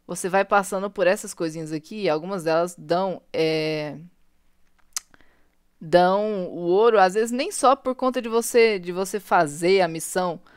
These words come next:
mas às vezes dá o ouro porque faz parte de alguma conquista, ou então tem algum evento que te dá ouro, né? Conforme as missões principais que você faz. É, outra coisa muito importante aqui é fazer a história. Aqui, ó.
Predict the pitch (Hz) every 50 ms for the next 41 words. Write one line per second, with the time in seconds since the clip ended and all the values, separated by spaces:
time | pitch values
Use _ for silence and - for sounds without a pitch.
0 | _ _ _ _ - 170 170 175 180 180 180 185 190 202 208 208 202 196 180 170
1 | 160 156 - - - - - 180 185 190 190 208 214 220 226 226 208 190 180 190
2 | 185 196 220 254 202 127 196 190 185 185 185 190 202 208 220 - - 208 202 202
3 | 202 - - 202 196 202 202 196 196 185 175 165 147 120 - _ _ - - 208
4 | 196 190 - 196 190 196 196 185 185 190 185 190 196 190 - 208 185 185 - -
5 | 180 185 208 220 220 214 196 - - - 165 165 165 170 180 180 - 185 190 185
6 | 208 190 185 180 190 190 190 175 160 180 185 196 202 190 - 170 - - 175 170
7 | 170 165 160 - - 175 156 170 175 170 165 170 175 185 170 165 160 160 160 175
8 | 185 - 190 175 170 - 175 170 175 175 170 170 160 - - 139 165 160 175 175
9 | - 175 170 180 - 185 180 - 185 - 165 165 - - 165 175 - 233 226 -
10 | - 240 - - _ _ _ _ _ _ _ _ _ - - _ _ _ _ _
11 | _ - - 196 202 202 202 208 208 - - - - 330 330 285 285 269 262 247
12 | 254 247 262 294 - 277 - 254 233 233 240 240 233 240 208 - 220 247 294 -
13 | _ - - 190 208 208 208 226 220 - 233 208 202 233 269 - - - - 240
14 | 214 190 160 160 156 _ - - 170 160 170 190 -